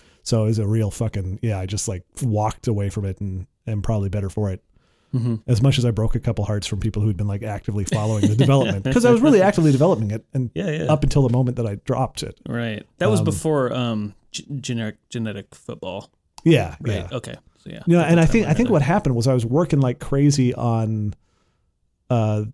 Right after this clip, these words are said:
Speaker 1: Logarithms, the clicker I was building a couple years ago. That was, the development time for that was a frantic three weeks or so of really active development. And that was not coincidentally the three weeks between when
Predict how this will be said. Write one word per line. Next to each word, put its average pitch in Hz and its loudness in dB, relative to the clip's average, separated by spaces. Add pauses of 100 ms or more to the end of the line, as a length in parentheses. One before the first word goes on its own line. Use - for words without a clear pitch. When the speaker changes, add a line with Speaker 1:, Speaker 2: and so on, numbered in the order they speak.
(120)
Speaker 1:
Logarithms, 120 2
the 107 -2
clicker 117 -4
I 107 -4
was 104 -6
building 101 -4 (100)
a 117 -4
couple 113 -6
years 107 -4
ago. 107 -4
That 135 -4
was, 131 2 (720)
the 139 2
development 147 4
time 131 2
for 117 0
that 127 2
was 117 -2
a 113 -2
frantic 143 0
three 139 2
weeks 131 2
or 120 -2
so 104 -4
of 98 -4
really 127 4
active 110 -2
development. 98 -4 (340)
And 117 2
that 131 2
was 139 4
not 139 0
coincidentally 131 4
the 101 -2
three 151 2
weeks 139 4
between 123 -2
when 113 -2